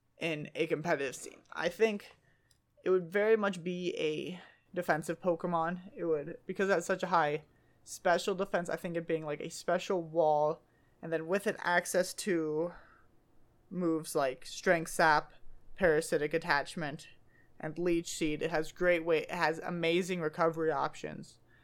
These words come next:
So kinda how I imagine this Pokemon being used is it's, has its hidden ability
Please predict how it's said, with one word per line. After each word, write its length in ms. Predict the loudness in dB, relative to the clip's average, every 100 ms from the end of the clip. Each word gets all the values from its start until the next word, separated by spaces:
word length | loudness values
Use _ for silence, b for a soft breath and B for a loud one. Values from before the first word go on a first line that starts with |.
| b b
So 120 | -16 -4
kinda 240 | -2 0
how 240 | 2 4
I 80 | 4
imagine 520 | 0 0 0 0 -2
this 160 | -4 -2
Pokemon 440 | 0 0 -2 -6
being 360 | -4 -6 -8 -14 -16 -20 -20 _ -10
used 460 | -6 -4 -6 -2
is 300 | 0 0 -4 b b b b b _
it's, 540 | -2 0 -2 -10 -16 -20 -6
has 200 | 6 8
its 140 | 8 2
hidden 240 | 2 2
ability 540 | 4 6 6 4 0